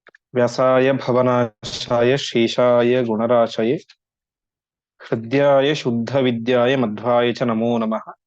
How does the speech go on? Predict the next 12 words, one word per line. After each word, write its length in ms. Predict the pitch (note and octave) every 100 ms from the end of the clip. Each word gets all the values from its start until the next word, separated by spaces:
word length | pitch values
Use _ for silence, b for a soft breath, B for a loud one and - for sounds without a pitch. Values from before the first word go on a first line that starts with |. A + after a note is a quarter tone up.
| _ _ _ _ _ _ _ _ _
अर्चितः 400 | B2+ B2 - C3+
संस्मृतोऽध्यातः 1500 | D3 - B2+ B2 - C3 C3+ C#3 B2+ A#2 B2 B2+ B2 A#2+ D#3+ - _ _ _ -
कीर्तितः 600 | C#3 C3+ C3 C3 B2+ D3+
कथितः 360 | B2 B2+ B2+
श्रुतः 580 | D3 - - A#2 A#2 E3 - _ _ _ _ _ _ _ _ _ -
यो 220 | B2+ C#3+
ददात्यमृतत्वं 1200 | C#3+ C#3 C#3+ D3+ - - B2+ D#3+ B2 - B2 B2
हि 180 | C3 E3+
समां 440 | D3 B2 B2+ B2
रक्षतु 440 | B2 - A2 D3 F3+ _ _ _ _
केशवः। 600 | C3 B2 A2+ G#2+ G#2+ G#2 - - _ _ _ _ _ _ _ _ _ _ _ _ _ _ _ _ _ _ _ _ _ _ b b b b b _ _ -
ನಿನ್ನೆಯ 560 | C#3 C#3 C3+ C3 B2+